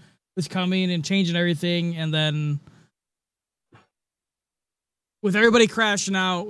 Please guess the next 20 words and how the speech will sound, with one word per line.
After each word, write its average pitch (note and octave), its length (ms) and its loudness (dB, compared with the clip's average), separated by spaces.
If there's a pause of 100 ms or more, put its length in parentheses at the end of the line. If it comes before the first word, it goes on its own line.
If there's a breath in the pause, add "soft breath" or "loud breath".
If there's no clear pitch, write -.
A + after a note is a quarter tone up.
(160)
who G#3 160 4
won? E3+ 760 2 (840)
Like G3 140 2
I G#3+ 40 4
said, F#3+ 180 2
I, F#3 200 2
I'll A3+ 280 2
say A#3+ 180 4
it A#3 40 8
was G#3+ 100 6
a F#3+ 60 4
good, G3 220 2
a G#3 80 0
top C4+ 400 0
ten A3 260 2
race, F3 320 2
but F#3+ 180 0
it G3+ 120 0
was G3 180 4
just, F#3 440 0